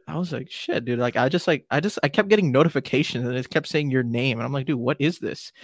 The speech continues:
And then I clicked on it, and every, like, thirty minutes, I would get, like, fifty, seventy, eighty. And I would just see, like,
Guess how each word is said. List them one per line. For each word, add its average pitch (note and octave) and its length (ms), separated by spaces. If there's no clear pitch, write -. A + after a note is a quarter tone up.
And C3 100
then C3 60
I C3+ 80
clicked - 420
on B2 140
it, A#2+ 140
and C3 100
every, D3 240
like, D3+ 260
thirty D3 240
minutes, C3 420
I A#2+ 100
would B2 180
get, D#3+ 140
like, A#2 240
fifty, B2 560
seventy, B2 560
eighty. C#3 260
And G#2+ 120
I A#2+ 60
would - 120
just - 180
see, E3 160
like, G#2+ 200